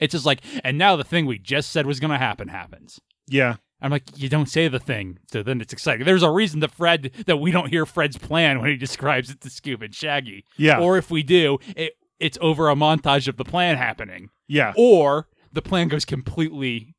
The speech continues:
Speaker 2: Off the
Speaker 1: pear-shaped
Speaker 2: rails. Yep.
Speaker 1: immediately.
Speaker 2: Yes. No, I do agree with you. And then having, like you said, him being, like, rude for no re-, er, it, there probably is a reason, but we don't know what it is.
Speaker 1: Yeah.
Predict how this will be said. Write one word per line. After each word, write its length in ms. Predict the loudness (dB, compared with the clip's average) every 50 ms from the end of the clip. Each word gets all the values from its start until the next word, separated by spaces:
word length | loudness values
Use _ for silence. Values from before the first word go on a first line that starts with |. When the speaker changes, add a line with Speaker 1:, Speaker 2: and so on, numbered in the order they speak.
| _ _ _
Speaker 2:
Off 220 | 2 4 4 2
the 60 | 0 0
Speaker 1:
pear-shaped 140 | 2 2 4
Speaker 2:
rails. 300 | 4 4 2 0 -4 -6
Yep. 60 | -6 -2
Speaker 1:
immediately. 600 | 0 0 0 0 -2 -4 -6 -10 -16 -20 -20 _ _ _ _ _ _ _ _ _ _ _ _ _ _ _
Speaker 2:
Yes. 420 | -2 -2 -2 -2 -8 -14 -16 -16 _ _ _ _ _ _ _ _
No, 280 | -4 -2 0 0 0 -2 -4
I 120 | -4 -4 -2
do 160 | -2 -2 -4
agree 220 | -2 -4 -4 -6
with 120 | -6 -6 -6
you. 220 | -8 -8 -8 -10 -10
And 160 | -10 -6 -4 -4
then 140 | -4 -2
having, 420 | -2 0 0 0 0 0 -2 -4 -6 -10 _ _ _
like 180 | -4 -4 -2 -2
you 80 | -4
said, 180 | -2 -2 -4 -2
him 100 | -2 -2 0
being, 360 | 2 2 2 0 -2 -4 -8 -10
like, 240 | -8 -6 -6 -6 -8 -6
rude 280 | -2 0 2 2 0
for 120 | 0 -2 0
no 100 | 0 0
re-, 240 | 0 0 -2 -2 -4 -2
er, 220 | 0 0 0 0 -2 _ -18 -20 -20 -20 -20 -20 _ _
it, 120 | -4 0 2
there 160 | 2 2 2
probably 360 | 2 4 4 4 6 4 2 2 0
is 180 | 0 0 2
a 80 | 0 2
reason, 340 | 2 2 0 0 0 0 0
but 100 | 0 0
we 120 | 2 0
don't 160 | 0 0 0
know 120 | 0 0 2
what 160 | 2 0 0
it 120 | -2 0
is. 320 | 0 0 0 0 -4 -8 -6
Speaker 1:
Yeah. 300 | -4 -2 -2 -2 -4 -8